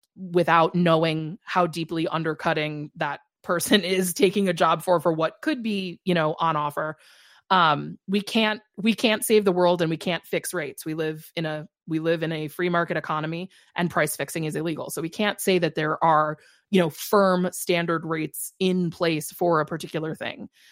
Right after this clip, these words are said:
Um, so at that point, you just have to judge, is it, is it worth your time and energy? Do you believe that that partic-,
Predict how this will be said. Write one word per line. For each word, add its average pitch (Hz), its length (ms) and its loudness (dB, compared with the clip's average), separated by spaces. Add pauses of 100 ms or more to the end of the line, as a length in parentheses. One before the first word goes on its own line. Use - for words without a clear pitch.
(280)
Um, 156 500 4
so - 140 4
at 240 80 6
that 262 140 4
point, 285 120 4
you 285 80 2
just 285 120 -2
have 285 100 -2
to 277 80 0
judge, 233 400 2
is 185 100 0
it, 180 200 0
is 170 120 2
it 170 140 -4
worth 190 360 2
your 269 120 2
time 226 300 4
and 220 100 2
energy? 165 420 -2
Do 170 140 -8
you 170 140 -4
believe 202 640 -6 (320)
that 180 160 -2
that - 200 2
partic-, 214 400 -4